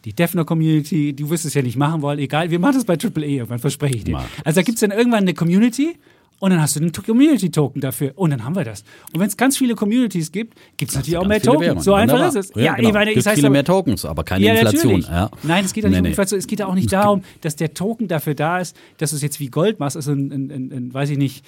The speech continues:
Speaker 1: Defner Chapitz Token oder was auch immer Token, würdest du ja nicht dafür nehmen, dass du's als, als Wertaufbewahrungsmittel machst, sondern das würdest du damit machen, dass du bei der Weihnachtsfeier bei uns da sein kannst, dass du vielleicht mal deinen,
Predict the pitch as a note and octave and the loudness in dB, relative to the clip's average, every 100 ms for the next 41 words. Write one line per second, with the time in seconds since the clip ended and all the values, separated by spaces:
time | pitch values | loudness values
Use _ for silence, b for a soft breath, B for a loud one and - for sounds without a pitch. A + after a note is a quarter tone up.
0 | B - D#3 D#3+ D3+ D#3+ F3 A3+ - F3 | B -4 0 0 0 2 0 0 0 0
1 | D#3+ D3+ D3+ D#3+ F#3 F3+ D#3 D3+ D3+ B | 0 0 0 0 0 0 0 -2 -6 B
2 | - D#3+ D3+ E3 C#3 C#3+ D3+ D#3+ E3+ D#3 | -4 -2 -2 0 0 2 0 0 2 2
3 | D3+ C#3+ - C#3+ C3+ - D#3 C#3 B2+ C3+ | 2 0 -2 -4 -6 -8 -10 -10 -4 0
4 | F3+ F3 C#3 C#3+ C3 C#3 C3 C#3+ E3 D#3+ | 0 0 -4 -2 -2 -2 -2 -4 -2 -2
5 | D#3 D3+ C#3 D3+ C#3 D3+ E3+ E3 D#3 D3 | 0 -2 -2 -4 -2 -2 0 -2 -2 -4
6 | B B - B2 B2+ G#2+ A2 B2 E3 D#3+ | B B -8 -6 -6 -6 -4 0 2 2
7 | D3 D3+ C#3 C3+ C3+ C3 C3+ C3 C3 B2+ | 0 -2 -2 -2 -4 -4 -4 -2 -2 -4
8 | B2 B2 A#2+ A2+ - A2+ A2 B B - | -4 -6 -6 -8 -8 -8 -10 B B -4
9 | D3 C3+ C3+ B2+ B2+ B2 B2+ B2+ B2+ B2 | -2 -2 -2 -2 -2 0 0 0 0 -2
10 | A#2+ | -4